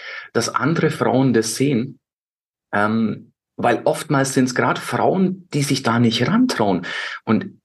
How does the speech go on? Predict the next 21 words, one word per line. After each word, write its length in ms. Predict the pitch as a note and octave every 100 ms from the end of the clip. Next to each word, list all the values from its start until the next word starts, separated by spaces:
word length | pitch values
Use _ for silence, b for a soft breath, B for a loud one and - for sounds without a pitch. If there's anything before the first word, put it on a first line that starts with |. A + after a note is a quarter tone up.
| -
ich 240 | - A#2
sag 160 | B2+ A2+
immer, 220 | C3+ A#2
hey, 380 | A2+ D#3+ - -
wir 260 | A#2 A2+ B2+
Männer 300 | A2+ E3 C3
haben 200 | B2 A#2+
keine 340 | - F3 G#3
besseren 400 | F#3+ E3 E3+ D#3+
Voraussetzungen. 800 | - D3+ F3 G#3 B2+ - A2 G2
Ganz 260 | G2+ C3+ -
im 180 | A2+
Gegenteil, 480 | A#2+ F3+ F#3+ - A2
Frauen 360 | A2+ G#2 A#2+ B2+
haben 200 | A#2 A2+
oft 220 | C#3+ -
ein, 240 | B2+ A#2
ein 200 | - G#2+
Gespür, 460 | - A2 - D3+ F3+
ein 160 | - A#2+
Bauchgefühl, 720 | F2+ - - A#2 - A#2+